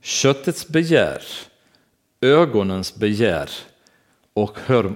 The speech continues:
högmodet. De tre är grunden till de synder som mänskligheten begår.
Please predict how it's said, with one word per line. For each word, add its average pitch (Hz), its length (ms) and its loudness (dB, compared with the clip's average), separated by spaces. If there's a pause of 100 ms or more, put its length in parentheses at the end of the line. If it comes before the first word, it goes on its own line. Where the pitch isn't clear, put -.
(120)
högmodet. 101 1000 -4 (1200)
De 131 380 0
tre 104 520 2 (160)
är 101 460 2
grunden 107 920 -2
till 101 200 -6
de 101 180 -2
synder 95 800 -2 (260)
som 104 280 -4
mänskligheten 92 920 -2
begår. 95 520 -4